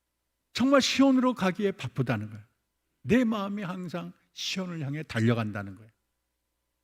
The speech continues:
마음속에 시온으로 가득 차 있다는 거예요. 시온을 열망하는 마음이 나를 압도한다는 거예요. 그래서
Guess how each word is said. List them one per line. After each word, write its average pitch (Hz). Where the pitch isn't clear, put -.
마음속에 214
시온으로 175
가득 -
차 -
있다는 165
거예요. 131
시온을 247
열망하는 196
마음이 180
나를 160
압도한다는 127
거예요. 113
그래서 220